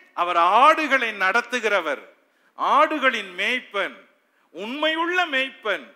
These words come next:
பிரதான மேய்ப்பன் என்று அழைக்கப்படுகிறார். ஏன்? ஜனங்களை நடத்துகிறவர்.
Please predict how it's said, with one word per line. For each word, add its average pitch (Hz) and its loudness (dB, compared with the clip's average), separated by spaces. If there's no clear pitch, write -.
பிரதான 294 2
மேய்ப்பன் 285 -4
என்று 254 -4
அழைக்கப்படுகிறார். 247 -2
ஏன்? 339 -4
ஜனங்களை 220 -2
நடத்துகிறவர். 180 -4